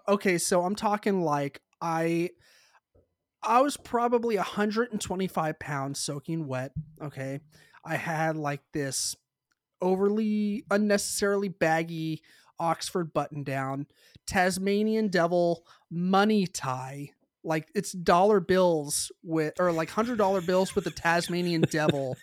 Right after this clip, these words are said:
Speaker 2: Like
Speaker 1: in
Speaker 2: you
Speaker 1: place
Speaker 2: won it
Speaker 1: of
Speaker 2: at
Speaker 1: one
Speaker 2: the
Speaker 1: of the
Speaker 2: fair.
Speaker 1: presidents. Y-, exactly. Um, frosted tips, okay? Like, I, I, like, I'm the poster boy for the dudes that were into the Backstreet Boys,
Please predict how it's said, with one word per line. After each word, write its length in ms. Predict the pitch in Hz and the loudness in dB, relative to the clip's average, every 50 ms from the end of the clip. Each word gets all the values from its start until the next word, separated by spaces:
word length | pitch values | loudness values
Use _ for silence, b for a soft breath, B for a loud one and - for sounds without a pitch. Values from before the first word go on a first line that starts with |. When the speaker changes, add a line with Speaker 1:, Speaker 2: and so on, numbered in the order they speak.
| b b b b b b | b b b b b b
Speaker 2:
Like 160 | b 240 214 214 | b 6 6 8
Speaker 1:
in 100 | 202 226 | 8 8
Speaker 2:
you 80 | 214 | 8
Speaker 1:
place 100 | 175 160 | 10 12
Speaker 2:
won 160 | 160 185 208 | 12 12 12
it 60 | 220 214 | 12 12
Speaker 1:
of 60 | 208 | 12
Speaker 2:
at 100 | 214 180 | 12 12
Speaker 1:
one 80 | 160 165 | 12 10
Speaker 2:
the 60 | 180 | 10
Speaker 1:
of 60 | 165 156 | 10 8
the 60 | 143 | -2
Speaker 2:
fair. 260 | - - 131 139 151 151 147 | -2 2 4 6 6 6 6
Speaker 1:
presidents. 420 | 139 135 143 143 143 - - - - _ _ _ _ _ _ _ _ _ _ _ _ _ - | 6 2 0 -4 -6 -8 -10 -12 -12 _ _ _ _ _ _ _ _ _ _ _ _ _ -10
Y-, 120 | 285 214 - - - | -8 -8 -8 -2 2
exactly. 760 | 277 269 214 185 180 214 202 214 208 208 - 139 139 143 - _ _ _ _ _ _ - | 2 2 4 4 6 8 8 8 6 4 -2 -14 -14 -14 -16 _ _ _ _ _ _ 0
Um, 580 | 208 190 190 185 175 175 170 165 160 156 160 - _ - | 4 6 6 6 6 4 4 2 0 -4 -4 -8 _ -16
frosted 720 | - - - - 208 185 202 214 - - - 269 220 214 | -16 -8 -2 0 2 2 2 0 -2 -2 -4 -4 -6 -4
tips, 640 | - - - 175 180 - - - - - - - - _ _ - - | -6 -2 -2 0 -2 -2 -4 -4 -4 -2 -4 -4 -6 _ _ -6 -6
okay? 520 | 175 175 - 175 160 160 165 185 202 - _ _ _ - | -6 -4 -2 -2 0 0 0 -2 -4 -6 _ _ _ -2
Like, 320 | 185 175 170 170 160 - - | 0 2 2 2 0 -2 -2
I, 200 | 180 170 170 170 - | 0 0 0 0 0
I, 440 | 170 170 170 175 175 170 170 175 170 - _ _ _ _ _ _ - | -2 -2 0 0 0 0 0 -2 -4 -6 _ _ _ _ _ _ -8
like, 180 | 196 185 185 180 | -6 -6 -4 -4
I'm 180 | 175 180 202 175 | -2 -2 -2 0
the 120 | 196 180 | -2 -2
poster 480 | 180 - - 202 208 202 - - 208 185 | -2 -2 0 2 0 0 0 0 -2 -2
boy 320 | 156 156 147 139 139 143 | 0 -2 -4 -4 -4 -4
for 300 | - - - 156 151 143 139 - | -6 -6 -4 -4 -4 -4 -4 -6
the 120 | 160 151 - _ - | -8 -8 -8 _ -10
dudes 540 | - 170 170 170 170 170 165 151 147 - - | -8 -6 -4 -4 -4 -4 -6 -8 -8 -8 -8
that 160 | 160 143 - | -8 -8 -8
were 160 | 147 143 143 143 | -8 -8 -6 -6
into 220 | 143 139 - 151 | -6 -6 -8 -8
the 80 | 131 123 | -10 -10
Backstreet 480 | 127 123 131 135 - - - 143 - - | -10 -10 -10 -10 -12 -12 -14 -14 -14 -14
Boys, 380 | - - 143 131 135 - - | -18 -18 -16 -14 -12 -12 -12